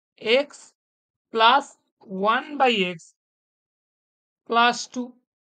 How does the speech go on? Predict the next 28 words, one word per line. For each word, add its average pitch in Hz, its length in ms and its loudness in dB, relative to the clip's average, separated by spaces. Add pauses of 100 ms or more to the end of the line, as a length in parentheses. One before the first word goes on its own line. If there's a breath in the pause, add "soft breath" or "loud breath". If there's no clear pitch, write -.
(960)
এটাকে 269 280 0
আমি 269 200 0
সাজিয়ে 254 260 0
নিলাম। 254 180 -4 (380)
এবার 196 340 6
দেখো 208 260 0 (240)
এই 247 100 -4 (120)
যে 294 200 4
ভ্যালুটা 196 480 -2 (300)
x - 20 -20 (200)
plus 269 260 4 (240)
one 247 200 -6
by 254 140 0 (260)
x, 190 40 -10 (440)
এর 202 140 -2
রেজাল্ট 240 360 0
আমার 269 200 2 (140)
টু 277 100 -4 (760)
প্লাস 226 260 4
হচ্ছে 262 220 -4 (180)
টু, 277 100 -6 (380)
তাহলে 196 200 -4
রেজাল্ট 202 360 0
কত? 240 240 -4
ফোর। 240 280 0 (300)
তাহলে 208 220 -4
এইটাকে 226 260 0
ফট - 180 -4